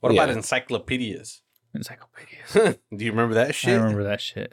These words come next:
Speaker 1: It's like
Speaker 2: Encyclopedias.
Speaker 1: right now, my kids, they
Speaker 2: I
Speaker 1: get
Speaker 2: mean, those
Speaker 1: home.
Speaker 2: still exist, though, by the way.
Speaker 1: Do they? On your fucking phone, maybe, or, but I mean, talking about
Speaker 2: Yeah.
Speaker 1: when you were in high school,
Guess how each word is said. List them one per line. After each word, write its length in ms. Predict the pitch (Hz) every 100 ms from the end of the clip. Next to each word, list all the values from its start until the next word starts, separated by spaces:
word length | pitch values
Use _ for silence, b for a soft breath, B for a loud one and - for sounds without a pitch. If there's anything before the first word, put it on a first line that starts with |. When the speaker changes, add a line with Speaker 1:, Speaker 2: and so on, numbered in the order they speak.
| -
Speaker 1:
It's 180 | 110
like 100 | -
Speaker 2:
Encyclopedias. 280 | 165 202 147
Speaker 1:
right 160 | 151 151
now, 140 | 156
my 140 | 160 127
kids, 300 | - 151 127
they 60 | 131
Speaker 2:
I 20 |
Speaker 1:
get 100 | 139
Speaker 2:
mean, 100 | 160
those 180 | 160 151
Speaker 1:
home. 40 |
Speaker 2:
still 180 | 190 165
exist, 440 | 123 135 151 117
though, 180 | 104 98
by 180 | 98 98
the 80 | 98
way. 160 | 95 -
Speaker 1:
Do 140 | 131
they? 240 | 160 285 202
On 200 | 117 117
your 140 | 113
fucking 360 | - 151 135 117
phone, 380 | 131 170 190
maybe, 560 | 147 143 175 127 131 147
or, 400 | 120 98 98 95 _
but 120 | 147
I 60 | 175
mean, 120 | 202
talking 160 | 202 175
about 260 | 170 254 - b b _ - -
Speaker 2:
Yeah. 120 | 135
Speaker 1:
when 160 | 160 151
you 120 | 185
were 60 |
in 60 | 180
high 220 | 143 175
school, 420 | - - 117 107